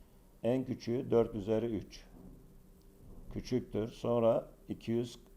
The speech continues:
on altı. Altı üzeri üç. O da küçüktür. İki yüz kırk üç. Üç üzeri beş. O da küçüktür. Altı yüz yirmi beş. Beş üzeri dört.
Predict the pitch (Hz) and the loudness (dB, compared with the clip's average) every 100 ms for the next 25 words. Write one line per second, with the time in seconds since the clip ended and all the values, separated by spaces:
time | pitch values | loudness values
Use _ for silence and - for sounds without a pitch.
0 | - - 117 107 90 85 - 117 - - | -20 0 2 4 2 0 -4 -6 -2 2
1 | 98 98 107 90 92 87 90 90 - - | 2 4 0 0 -2 -4 -6 -8 -10 -18
2 | - - - - - - - - - - | -20 -20 -20 -20 -20 -20 -20 -20 -20 -20
3 | - 107 117 117 104 - 104 - 113 135 | -4 0 2 2 -2 -4 -4 -4 -4 -4
4 | - - - - - 98 - 110 104 113 | -6 -18 -20 -18 -12 -8 -4 -4 -4 -6
5 | 107 - 120 - 120 95 107 92 95 90 | -6 -6 -8 -8 -10 -8 -8 -2 -2 -2
6 | 87 110 - - - - - - - - | -4 -6 -6 -12 -16 -20 -20 -20 -20 -20
7 | - - - - 120 123 120 95 - 98 | -20 -20 -20 -6 -2 2 0 0 -8 -10
8 | - 131 131 107 104 107 101 98 95 107 | -8 -4 2 2 2 -2 -2 -4 -4 -6
9 | 127 - 104 80 - - 98 117 - - | -6 -4 -4 -4 -10 -4 -2 -2 -6 -12
10 | - - 90 92 - | -20 -18 -8 -8 -8